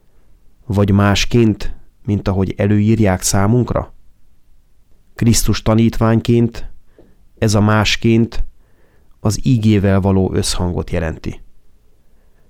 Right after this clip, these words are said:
Nem tehetek mást, mint amit Krisztus tenne.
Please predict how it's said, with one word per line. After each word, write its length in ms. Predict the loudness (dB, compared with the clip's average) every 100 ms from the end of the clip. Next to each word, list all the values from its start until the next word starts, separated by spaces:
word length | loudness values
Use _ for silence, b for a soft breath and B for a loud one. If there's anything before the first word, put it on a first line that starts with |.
| _ _ -2
Nem 240 | 0 2
tehetek 460 | 2 0 0 -2 0
mást, 600 | 0 2 0 -4 -8 -12 -14 -20 b b b b b
mint 240 | -6 -2 2
amit 240 | 2 0
Krisztus 560 | 0 0 0 -2 -4 -2
tenne. 480 | -2 -2 -6 -10